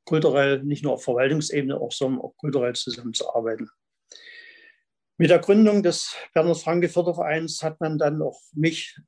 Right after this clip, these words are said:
zum Vorsitzenden gewählt. Ähm, ich bemühe mich seinerzeit,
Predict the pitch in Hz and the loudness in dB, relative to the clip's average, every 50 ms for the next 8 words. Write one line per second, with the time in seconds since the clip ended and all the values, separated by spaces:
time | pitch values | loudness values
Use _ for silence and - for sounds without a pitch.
0 | 170 165 - _ _ _ _ _ _ - - - 160 151 - 165 165 175 170 185 | -20 -20 -20 _ _ _ _ _ _ -10 -6 -2 -2 0 4 6 6 6 4 2
1 | 160 - - 175 170 156 160 147 156 156 165 170 170 165 165 - - - _ _ | -2 -2 -2 -2 -2 0 0 0 2 4 4 4 4 2 0 -6 -14 -16 _ _
2 | _ _ _ _ _ _ _ _ _ _ _ _ _ _ _ - 151 151 151 151 | _ _ _ _ _ _ _ _ _ _ _ _ _ _ _ 0 2 4 4 4
3 | 151 151 151 151 151 - _ _ _ _ _ - 180 170 - - 175 160 156 156 | 4 4 2 2 0 -4 _ _ _ _ _ -10 -10 -10 -6 -2 0 2 4 4
4 | 165 175 175 160 156 - - 139 151 156 156 156 - - 156 156 156 147 151 - | 6 6 4 4 4 4 4 6 6 6 4 2 2 2 4 4 4 2 0 -4